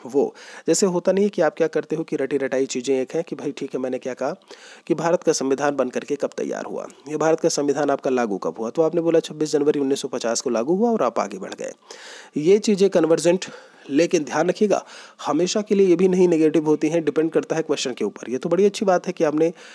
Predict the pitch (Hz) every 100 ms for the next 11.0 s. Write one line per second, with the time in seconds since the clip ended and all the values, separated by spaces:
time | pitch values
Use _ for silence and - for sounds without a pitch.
0 | - - 151 156 143 151 143 139 139 165
1 | 151 143 135 131 139 143 127 120 156 113
2 | 104 92 90 85 - - - 135 151 147
3 | 95 - - _ _ - 175 - 202 202
4 | - - - - - - 139 143 - 156
5 | 147 147 143 127 151 180 175 175 160 156
6 | 151 151 143 - 143 139 143 127 156 147
7 | 151 131 107 120 156 143 135 - 127 123
8 | - 123 151 139 156 180 190 185 175 170
9 | 160 127 113 113 113 170 - 156 135 110
10 | - _ _ _ _ 165 165 151 107 101